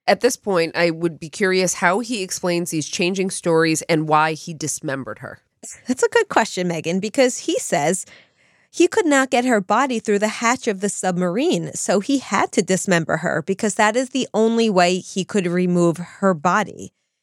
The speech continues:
Speaker 2: In fact, he said the reason he kept changing his story, to answer your first question, was that he didn't want the family to have to hear what happened to their loved one.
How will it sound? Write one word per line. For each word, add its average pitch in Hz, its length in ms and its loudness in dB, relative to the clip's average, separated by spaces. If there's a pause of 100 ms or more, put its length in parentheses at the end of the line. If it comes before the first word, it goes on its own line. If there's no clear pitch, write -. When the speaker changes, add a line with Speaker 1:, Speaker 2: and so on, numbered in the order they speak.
(160)
Speaker 2:
In 196 140 2
fact, 277 460 -2
he 302 300 -2
said 165 520 -2 (380)
the 214 100 2
reason 254 400 -2
he 277 120 4
kept - 240 0
changing 202 460 0
his 208 200 2
story, 202 720 0 (280)
to - 120 -2
answer 196 240 0
your 196 160 2
first 190 300 0
question, 262 560 -2
was 208 200 2
that 208 300 0
he 262 120 -4
didn't 302 320 -2
want 208 220 0
the 190 100 0
family 196 760 0 (340)
to 180 260 4
have 180 340 0
to 196 100 0
hear 180 580 0 (280)
what 190 220 0
happened 175 500 -2
to 165 200 -2
their 156 400 -2
loved - 280 -8
one. - 260 -18